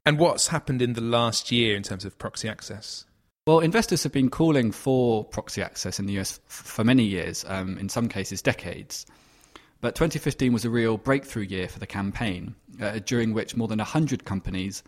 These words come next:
Speaker 2: either adopted proxy access after receiving a shareholder proposal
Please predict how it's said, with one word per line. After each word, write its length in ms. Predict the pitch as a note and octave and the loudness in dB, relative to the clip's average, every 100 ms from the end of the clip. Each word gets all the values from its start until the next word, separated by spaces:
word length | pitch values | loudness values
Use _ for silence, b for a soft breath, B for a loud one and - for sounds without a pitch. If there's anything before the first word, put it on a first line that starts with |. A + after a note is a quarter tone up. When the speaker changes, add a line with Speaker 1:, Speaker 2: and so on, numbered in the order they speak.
| b b b | b b b
Speaker 2:
either 220 | G#2 G#2 | -8 -6
adopted 420 | G2+ C3+ - - | -4 -4 -4 -12
proxy 340 | - - - G2+ | -8 -8 -4 -4
access 480 | - - F2 F2 - | -4 -6 -8 -8 -4
after 300 | G#2+ - G2+ | -2 -2 -6
receiving 320 | - G2 F#2+ | -6 -6 -6
a 60 | F#2 | -6
shareholder 360 | G#2 F#2+ F#2+ | -4 -4 -6
proposal 640 | - - D#3 C3+ D#2 F2+ | -8 -2 2 2 0 -8